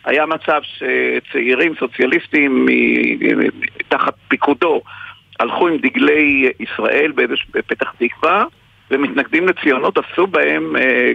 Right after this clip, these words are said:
ככה, הרביצו להם, קרעו אותם, פצעו אותם, חצו אותם, והוא כותב, הוא כותב במאמר או בנאום, "איש לא התקומם, איש לא מחה בידי הפורעים,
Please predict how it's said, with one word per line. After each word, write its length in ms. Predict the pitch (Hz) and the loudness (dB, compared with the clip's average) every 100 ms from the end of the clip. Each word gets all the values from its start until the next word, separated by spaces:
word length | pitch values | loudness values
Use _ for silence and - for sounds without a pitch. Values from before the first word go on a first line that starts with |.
| - | 0
ככה, 360 | 131 - 127 123 139 | -4 -2 -2 -2 -2
הרביצו 520 | 135 135 170 185 170 | -2 0 -2 0 0
להם, 180 | 143 131 | 0 0
קרעו 340 | - 123 - 165 | -2 -2 0 0
אותם, 260 | - 117 - | 0 -4 -4
פצעו 300 | - - - | -8 -2 -2
אותם, 240 | - 123 | 0 -2
חצו 300 | - - 175 | -4 -2 0
אותם, 420 | 180 - 175 175 220 _ - - - - _ _ - | 0 2 -2 -2 -6 _ -20 -20 -20 -20 _ _ -2
והוא 180 | 147 151 | -2 0
כותב, 440 | 151 - 190 226 170 | -4 0 2 2 0
הוא 120 | 151 | -8
כותב 240 | 165 190 190 | -8 -4 -2
במאמר 520 | 170 147 143 143 175 | -2 0 0 0 0
או 120 | 151 | 0
בנאום, 440 | 139 127 131 175 156 185 | -2 -2 0 -2 -2 -4
"איש 180 | 220 - | -2 0
לא 80 | 196 | 0
התקומם, 480 | - 165 151 190 214 - | 0 -2 0 0 0 -2
איש 200 | 190 - | -2 0
לא 80 | 185 | 0
מחה 380 | 147 - - 185 | -2 -2 -2 -2
בידי 200 | 302 - | -2 0
הפורעים, 840 | 151 - 147 113 120 156 175 190 | 0 0 -2 -2 0 2 0 0